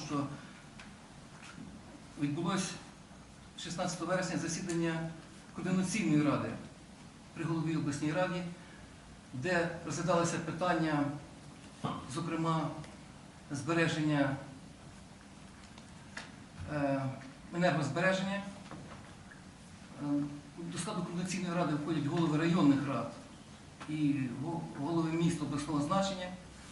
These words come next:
На жаль, на засіданні Координаційної ради не був присутній голова обласної адміністрації, не було жодного заступника, не було керівників департаментів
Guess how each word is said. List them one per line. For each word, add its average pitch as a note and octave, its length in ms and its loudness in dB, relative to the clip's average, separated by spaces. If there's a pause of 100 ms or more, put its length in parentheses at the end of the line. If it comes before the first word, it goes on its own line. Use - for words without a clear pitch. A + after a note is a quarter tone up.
(140)
На E3 100 4
жаль, E3 220 6
на D3+ 100 6
засіданні C#3 640 6 (720)
Координаційної E3 500 2
ради C#3+ 200 4
не D3 120 4
був C#3 360 4
присутній C#3+ 460 2
голова D#3+ 500 4
обласної D3+ 340 -2
адміністрації, D3 680 0 (420)
не D#3+ 100 0
було D#3+ 280 6
жодного C#3+ 320 6
заступника, D#3+ 680 -2 (680)
не F3 120 4
було F3+ 200 6
керівників E3 380 2
департаментів D3+ 640 4